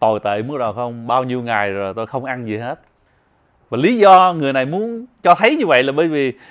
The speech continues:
người này muốn cho mọi người, ờ, nhận ra rằng mình là một người rất là thuộc linh. Và ở đây Chúa Giêsu nói rằng, "Nếu mà khi các con làm như vậy đó, thì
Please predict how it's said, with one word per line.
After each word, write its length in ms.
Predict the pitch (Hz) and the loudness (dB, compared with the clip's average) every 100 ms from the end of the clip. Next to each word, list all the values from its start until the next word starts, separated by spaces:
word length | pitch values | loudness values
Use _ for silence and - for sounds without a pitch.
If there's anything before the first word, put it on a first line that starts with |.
| _ - | _ -8
người 100 | 127 | -4
này 100 | 127 | -4
muốn 480 | 143 185 220 220 226 - | -4 -6 -8 -12 -14 -6
cho 100 | 160 | -4
mọi 140 | 139 | -2
người, 440 | 139 127 127 120 110 _ _ _ _ - | -2 0 0 -2 -6 _ _ _ _ -12
ờ, 120 | 113 | -8
nhận 340 | 113 120 131 147 | -2 -2 -2 4
ra 160 | 151 | 4
rằng 460 | 143 120 110 110 123 | 4 0 -4 -8 -2
mình 160 | 127 | -2
là 100 | 117 | -2
một 160 | 113 117 | -6 -6
người 440 | 123 120 107 107 | -6 -4 -4 -4
rất 180 | 104 247 | -2 -2
là 240 | 139 104 98 _ | -2 -4 -6 _
thuộc 200 | - 120 | -10 -2
linh. 200 | 156 143 117 _ _ _ _ _ _ _ _ _ - | -2 -2 -10 _ _ _ _ _ _ _ _ _ -10
Và 100 | 107 | -6
ở 40 | |
đây 180 | 113 117 | -4 -4
Chúa 140 | 101 123 | -6 -10
Giêsu 180 | 123 | -8
nói 140 | 110 117 | -10 -10
rằng, 240 | 110 95 - _ _ _ _ - | -10 -12 -20 _ _ _ _ -14
"Nếu 280 | 123 151 196 | -8 -6 -6
mà 460 | 165 120 110 101 | -6 -6 -6 -8
khi 320 | - _ 117 | -14 _ -14
các 120 | 113 - | -10 -6
con 180 | 120 | -4
làm 300 | 110 101 95 | -2 -4 -4
như 120 | 110 107 | -10 -6
vậy 200 | 92 90 | -6 -6
đó, 100 | 110 _ _ _ _ _ _ - | -10 _ _ _ _ _ _ -10
thì 360 | 98 95 92 | -8 -8 -10